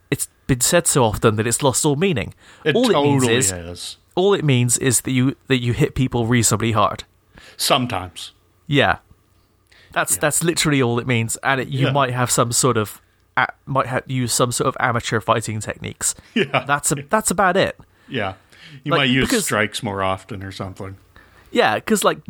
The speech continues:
Speaker 1: New Japan isn't even a Strong Style promotion anymore. Like,
Speaker 2: Mm, not, not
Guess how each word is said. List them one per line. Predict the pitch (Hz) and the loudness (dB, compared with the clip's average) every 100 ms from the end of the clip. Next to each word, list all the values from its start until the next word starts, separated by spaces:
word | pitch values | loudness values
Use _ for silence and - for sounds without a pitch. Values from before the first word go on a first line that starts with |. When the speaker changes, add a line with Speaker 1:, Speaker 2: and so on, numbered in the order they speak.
| - | -4
Speaker 1:
New | 156 254 | 0 0
Japan | 254 170 139 120 98 - | 0 -2 0 0 -2 -2
isn't | 147 147 | -2 0
even | 143 120 120 117 _ _ _ - | -4 -4 -4 -6 _ _ _ -2
a | 135 | 0
Strong | - 175 143 139 | 0 0 0 0
Style | - 143 120 | 0 2 2
promotion | - 117 147 185 - 101 | 0 0 0 0 -4 -4
anymore. | - 104 101 104 76 110 - _ _ | -4 -4 -2 -2 0 -2 -4 _ _
Like, | 147 139 285 | -2 0 2
Speaker 2:
Mm, | 359 349 - 202 | 0 -2 -4 -2
not, | 190 247 247 175 | 0 0 -2 -2
not | 208 - | -2 -2